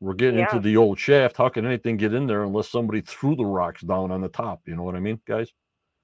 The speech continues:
Speaker 2: Right, yes.
Speaker 1: But off to the left, over my head here, you see that big yellow tube.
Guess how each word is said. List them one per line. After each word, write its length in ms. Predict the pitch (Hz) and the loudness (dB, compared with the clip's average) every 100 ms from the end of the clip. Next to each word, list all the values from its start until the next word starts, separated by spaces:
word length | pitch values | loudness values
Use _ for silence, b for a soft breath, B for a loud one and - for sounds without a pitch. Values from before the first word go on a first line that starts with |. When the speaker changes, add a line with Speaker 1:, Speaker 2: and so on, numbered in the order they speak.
| _ _ _ _ _ _ - | _ _ _ _ _ _ -14
Speaker 2:
Right, 420 | 180 180 147 - | -6 -4 -4 -8
yes. 320 | - 175 165 - _ _ _ _ _ _ _ _ _ _ _ _ _ - | -10 -10 -10 -14 _ _ _ _ _ _ _ _ _ _ _ _ _ -4
Speaker 1:
But 180 | 104 - | 0 4
off 240 | 131 165 | 6 4
to 100 | - | 4
the 100 | 135 | 2
left, 360 | 127 135 113 - | 8 8 8 4
over 220 | 123 117 | 2 4
my 180 | 117 101 | 2 2
head 240 | 117 104 | 4 2
here, 180 | 82 90 | 2 -2
you 120 | 90 | -2
see 160 | 92 135 | -4 -2
that 280 | 98 90 78 | -2 -2 2
big 220 | 147 139 | 2 2
yellow 420 | 104 113 120 107 | 2 4 6 4
tube. 420 | 101 - 104 78 | 0 0 0 -2